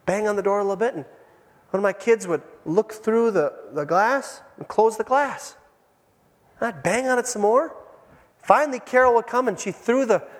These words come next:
through the window, would say, "What do you want?" "What do you mean, what do I want? I live here. I want to come in. I want to see you. I haven't seen you for thirteen days." She'd say, "Go away.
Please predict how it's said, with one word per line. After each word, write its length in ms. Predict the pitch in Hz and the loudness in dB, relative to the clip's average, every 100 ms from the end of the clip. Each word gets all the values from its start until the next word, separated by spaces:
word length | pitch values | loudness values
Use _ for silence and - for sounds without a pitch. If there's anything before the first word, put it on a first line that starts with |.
| - | -14
through 160 | - 262 | -4 0
the 80 | 240 | 2
window, 440 | 208 262 226 170 | 2 2 4 4
would 200 | 165 175 | 2 -4
say, 360 | - 185 175 - - - _ _ | -2 -2 -2 -6 -18 -20 _ _
"What 140 | - 220 | -4 0
do 40 | |
you 120 | 285 | 0
want?" 540 | 214 151 233 277 - - - _ _ _ _ _ _ _ _ _ - - - _ _ _ _ _ _ _ | -2 -4 -2 -4 -6 -20 -20 _ _ _ _ _ _ _ _ _ -20 -20 -20 _ _ _ _ _ _ _
"What 100 | 220 | 2
do 60 | |
you 40 | 311 | 4
mean, 120 | 370 | 6
what 140 | 214 | 4
do 40 | 180 | 4
I 100 | 160 | 4
want? 200 | 147 147 | 2 2
I 80 | |
live 360 | 156 220 381 349 | 0 2 2 2
here. 380 | 180 160 110 98 - _ _ _ - | -4 -4 -6 -10 -20 _ _ _ -4
I 180 | 202 214 | -2 0
want 200 | 226 269 | 0 0
to 40 | |
come 220 | 262 269 | 4 4
in. 180 | 349 415 | 4 2
I 60 | 214 | 4
want 180 | 240 247 | 2 2
to 60 | |
see 100 | - | 2
you. 80 | 381 | 4
I 60 | 202 | 4
haven't 180 | 233 | 2
seen 200 | - 320 | -4 -2
you 40 | 294 | 0
for 140 | 226 | -2
thirteen 460 | - 262 - 294 285 | 4 4 4 -6 4
days." 360 | 302 339 160 - - - - _ _ _ _ | 6 4 -4 -12 -18 -20 -20 _ _ _ _
She'd 180 | - 180 | -8 -6
say, 300 | - 127 101 - _ | -4 -4 -6 -18 _
"Go 100 | - | 0
away. 300 | 175 139 113 | 2 2 -6